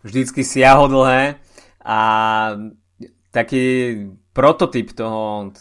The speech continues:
asi najklasickejšieho národného dresu mávajú Belgičania a, a takisto pred zo pár rokmi bola veľká kritika, keď získal majstrovský dres, e, Vincenzo Nibali,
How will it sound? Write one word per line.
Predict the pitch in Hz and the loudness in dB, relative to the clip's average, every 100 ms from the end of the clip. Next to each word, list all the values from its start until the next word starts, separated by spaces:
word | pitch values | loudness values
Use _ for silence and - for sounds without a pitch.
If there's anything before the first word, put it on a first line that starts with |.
| _ | _
asi | 98 101 - 104 101 98 - | -20 -20 -16 -12 -12 -14 -12
najklasickejšieho | 98 101 101 _ - 120 - 107 - 110 107 110 107 107 | -10 -10 -12 _ -6 -6 -6 -14 -12 -12 -10 -10 -8 -10
národného | 104 107 110 110 | -8 -10 -10 -10
dresu | 107 104 104 113 | -8 -8 -8 -12
mávajú | 107 107 117 120 | -10 -4 -2 0
Belgičania | 113 107 107 110 113 110 120 127 127 _ _ _ _ | 0 -4 -6 -6 -6 -4 -6 -8 -10 _ _ _ _
a, | - 101 | -12 -8
a | 104 104 104 104 101 - _ _ _ _ - - 101 95 98 _ _ | -6 -4 -6 -8 -10 -18 _ _ _ _ -20 -20 -20 -20 -20 _ _
takisto | - 123 127 131 | -2 -2 -2 -4
pred | 123 120 - | 0 -2 -2
zo | 117 107 107 113 | -8 -8 -6 -2
pár | 127 120 | 0 2
rokmi | 117 117 123 | -2 -4 -6
bola | 117 117 113 113 | 0 2 2 -2
veľká | 113 117 | -4 -8
kritika, | 113 110 117 - 117 117 113 110 107 107 104 | -6 -8 -10 -2 0 2 0 -2 -6 -12 -14
keď | 107 101 | -14 -12
získal | 107 - 113 110 107 104 | -12 -8 -4 -2 -4 -6
majstrovský | 104 104 104 113 110 117 | -6 -8 -8 -12 -12 -12
dres, | 104 107 104 - | -10 -8 -8 -10
e, | 107 110 110 | -12 -12 -10
Vincenzo | 110 123 139 135 131 | -8 -6 -2 -2 -2
Nibali, | 120 117 120 123 127 | -2 0 2 0 -4